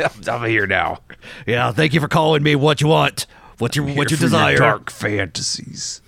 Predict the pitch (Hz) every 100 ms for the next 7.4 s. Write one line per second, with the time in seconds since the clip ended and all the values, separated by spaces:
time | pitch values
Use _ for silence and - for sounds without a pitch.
0 | _ 98 110 117 113 - - - 95 110
1 | 131 147 196 190 196 190 185 - _ 131
2 | 139 143 151 107 - 127 170 180 143 170
3 | 165 127 - - - - 165 233 147 131
4 | 85 120 113 101 95 92 92 92 101 82
5 | 80 92 - 90 85 92 - 101 87 82
6 | 90 85 - 95 85 82 92 80 98 85
7 | 85 - 73 -